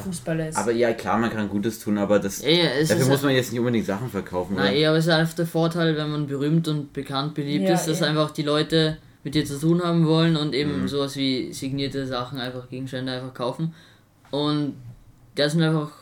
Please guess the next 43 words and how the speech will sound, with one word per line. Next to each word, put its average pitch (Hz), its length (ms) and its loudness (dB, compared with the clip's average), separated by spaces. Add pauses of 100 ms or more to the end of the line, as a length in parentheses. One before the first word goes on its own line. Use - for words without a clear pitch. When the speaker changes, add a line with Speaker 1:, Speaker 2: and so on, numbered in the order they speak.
(140)
Speaker 3:
ist 147 120 -4
halt 160 120 2
einfach 165 300 0
cool, 170 220 4
wenn 147 120 2
man 147 140 -2
halt 139 200 -2 (180)
berühmt 151 340 -2
ist 170 300 0
und 147 380 -6 (520)
quasi 151 220 -2
das 139 260 0
macht, 135 340 -4
was 143 140 -6
einem 135 260 -2
liegt 165 400 -2
und 143 160 -6
dass 139 160 -8
man 131 240 -8
auch 123 160 -8 (280)
wirklich 120 280 -14
leidenschaftlich 135 560 -6
tut 160 220 0
und 151 160 0
das 143 220 -8 (260)
dann 131 100 -6
auch 139 220 -4
wahnsinnig 135 420 -2
viel 139 140 -4
damit 135 220 -4
verdient. 120 420 -8 (320)
Speaker 2:
Na 101 180 -2
gut. 87 220 -6 (380)
Ja, 117 240 4
ja, 113 160 4
gebe 104 200 -2
ich, - 220 -12
gebe 98 160 -4
ich 98 200 -10
euch 92 80 -6
absolut 92 460 -10
recht. 90 240 -8 (420)
Ähm, 98 560 0